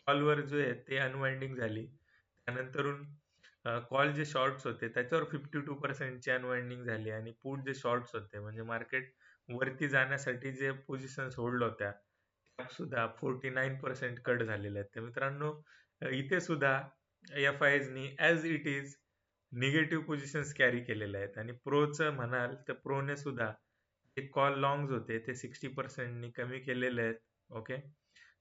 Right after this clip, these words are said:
सिक्स्टी पर्सेंटनी कमी केलेले आहेत आणि बाकीच्या पोझिशन्स पण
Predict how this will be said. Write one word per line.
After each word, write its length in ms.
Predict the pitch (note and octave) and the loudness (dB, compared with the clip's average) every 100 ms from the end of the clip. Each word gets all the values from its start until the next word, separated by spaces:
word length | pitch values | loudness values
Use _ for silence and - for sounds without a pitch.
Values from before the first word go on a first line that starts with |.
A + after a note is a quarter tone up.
| _ | _
सिक्स्टी 240 | B2 - D3 | -12 -4 -2
पर्सेंटनी 500 | D3 C#3 D3 C3+ C3+ | 0 0 -4 -6 -2
कमी 260 | C3 C3+ | -2 -2
केलेले 380 | C3+ B2+ B2 A#2 | -4 -2 0 0
आहेत 160 | A2+ A2+ | -2 -2
आणि 200 | A2+ A2+ | -4 -2
बाकीच्या 480 | A#2 A#2 B2+ B2 | -2 -2 -4 -6
पोझिशन्स 580 | A2+ B2+ A#2+ A#2+ A#2+ A2+ | -6 -6 -12 -10 -10 -10
पण 220 | - C#3+ | -8 -8